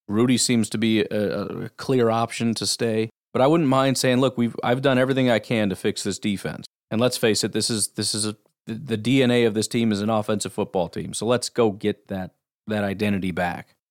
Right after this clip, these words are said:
I wouldn't hate a, a pick like Michael Mayer. And he's currently sitting at around pick fifteen. I think that's right in our range. However, some defensive options. Um, if you look on the defensive interior, if you're saying, "Well,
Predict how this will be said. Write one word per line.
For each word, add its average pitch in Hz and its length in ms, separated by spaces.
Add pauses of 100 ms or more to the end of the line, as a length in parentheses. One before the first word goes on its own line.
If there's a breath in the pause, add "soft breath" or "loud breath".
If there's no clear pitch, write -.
(120)
I 151 60
wouldn't 185 240
hate 180 220
a, 120 240
a 113 40
pick 147 280
like 123 180
Michael 120 240
Mayer. 113 400 (220)
And 123 80
he's 147 240
currently 147 380
sitting 131 280
at 123 260
around 127 460
pick 131 220
fifteen. 127 580
I 104 80
think 131 160
that's 120 200
right 104 280
in 120 160
our 120 160
range. 113 540 (680)
However, 127 640 (640 soft breath)
some 139 220
defensive 139 540
options. - 640 (540)
Um, 107 460 (120)
if - 140
you 123 120
look 131 160
on 123 120
the 120 60
defensive 120 640
interior, 135 840
if - 380
you're 110 60
saying, 113 260
"Well, 110 320